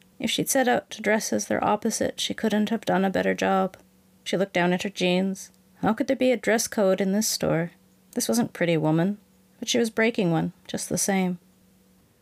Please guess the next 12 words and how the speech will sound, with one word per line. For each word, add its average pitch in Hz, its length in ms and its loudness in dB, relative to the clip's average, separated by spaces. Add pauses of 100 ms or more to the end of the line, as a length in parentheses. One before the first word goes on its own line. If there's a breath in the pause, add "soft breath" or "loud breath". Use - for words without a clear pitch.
(200)
One 226 120 2
of 262 120 2
the 247 80 -2
saleswomen 220 760 2
casually 208 480 2
started 190 420 0
straightening 185 500 0
panties 196 560 0
on 175 160 0
the 190 60 -2
table 180 380 0
nearby. 170 580 2